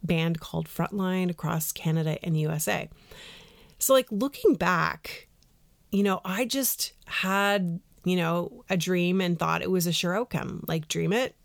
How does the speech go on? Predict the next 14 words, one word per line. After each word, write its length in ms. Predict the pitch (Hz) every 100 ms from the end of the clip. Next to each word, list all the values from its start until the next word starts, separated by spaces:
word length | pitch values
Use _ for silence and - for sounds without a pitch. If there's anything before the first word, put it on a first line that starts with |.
| -
and 340 | 202 196 196
then 120 | 196
it 60 | 196
comes 260 | 208 208
to 100 | -
life. 340 | 185 - - - - _ _ - - - - -
So 160 | - 277
I'm 140 | 269
wondering 320 | 277 339 392 240
if 160 | 185 -
anyone 420 | 190 196 208 202
here 520 | 202 160 160 165 165 - - - -
can 280 | - 185 170
relate. 580 | 160 143 - - -